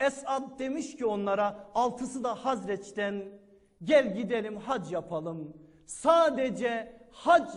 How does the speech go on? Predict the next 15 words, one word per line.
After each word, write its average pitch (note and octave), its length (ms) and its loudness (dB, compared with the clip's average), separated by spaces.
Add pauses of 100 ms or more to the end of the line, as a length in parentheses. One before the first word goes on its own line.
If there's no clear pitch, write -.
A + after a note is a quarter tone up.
maksadıyla B3 1160 -2 (180)
çıkıp - 500 -4
gelmişler. D3+ 680 -6 (1160)
Efendimiz F3+ 1080 -10 (420)
sağında E3+ 720 -6
Ebu C#3+ 280 -10
Bekir, D3 420 -8 (580)
solunda E3 760 -8
Ali F3+ 600 -8 (460)
o G#3+ 100 -4
çadırdan D3+ 600 -12
içeriye B2+ 440 -14
giriyor. - 400 -20 (960)
Selam G#3+ 480 -6
veriyor, D#3+ 420 -8